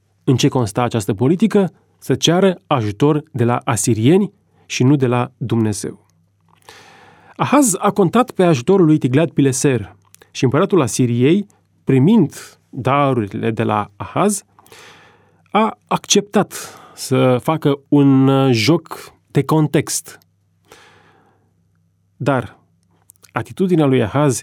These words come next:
este de-a dreptul umilitoare. Refuză planul lui Dumnezeu și are un gest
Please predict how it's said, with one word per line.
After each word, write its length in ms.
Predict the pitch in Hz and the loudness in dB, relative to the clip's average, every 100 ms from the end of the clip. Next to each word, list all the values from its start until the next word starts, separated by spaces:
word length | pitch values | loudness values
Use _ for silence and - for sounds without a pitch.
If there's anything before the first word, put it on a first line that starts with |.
| _ | _
este 180 | - 135 | -4 -2
de-a 120 | 117 | 0
dreptul 380 | 110 135 139 127 - | 0 0 0 -2 0
umilitoare. 920 | 170 170 151 135 127 117 95 87 _ _ _ _ _ _ _ _ | 2 4 4 2 0 -2 -4 -10 _ _ _ _ _ _ _ _
Refuză 760 | - 123 104 151 170 151 214 208 _ _ | 0 0 0 0 0 2 0 -2 _ _
planul 280 | 135 151 147 | -2 2 2
lui 100 | 113 | 2
Dumnezeu 800 | 107 104 101 123 135 156 156 160 _ _ _ | 0 -2 -2 0 2 2 0 -6 _ _ _
și 340 | - - 117 - | -8 -2 -2 -2
are 400 | 147 170 175 160 - | 0 2 2 0 2
un 200 | 131 117 | 0 2
gest 640 | 131 127 - - - - | 0 -2 -8 -14 -20 -20